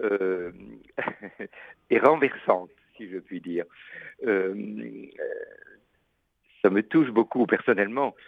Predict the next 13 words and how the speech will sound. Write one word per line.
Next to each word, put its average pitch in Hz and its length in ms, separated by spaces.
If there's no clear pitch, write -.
Enfin, 95 120
moi, 95 140
j'ai 98 120
fait - 180
une 92 100
dépression 95 400
nerveuse 92 340
quand 101 100
j'avais 95 240
douze 104 280
ans, 143 200
qui - 100
m'a, - 360